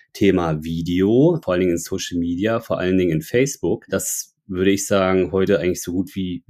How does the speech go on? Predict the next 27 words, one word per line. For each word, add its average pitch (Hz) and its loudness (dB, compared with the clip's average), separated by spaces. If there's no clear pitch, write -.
tot 131 2
ist - -4
wieder. 87 -2
Also 92 0
es - -6
wird 127 0
noch 104 0
gemacht, 101 -2
allerdings 92 0
nur 95 -4
von 95 -4
Medienhäusern, 92 0
die 87 -2
wirklich, 87 -4
ähm, 85 -4
sehr 87 -4
viel 85 -2
Geld 85 0
im 101 0
Hintergrund 85 -4
haben 85 -2
und 85 -4
sich 82 -10
das - -14
leisten 92 -2
können. 85 -4
Aber, 80 -2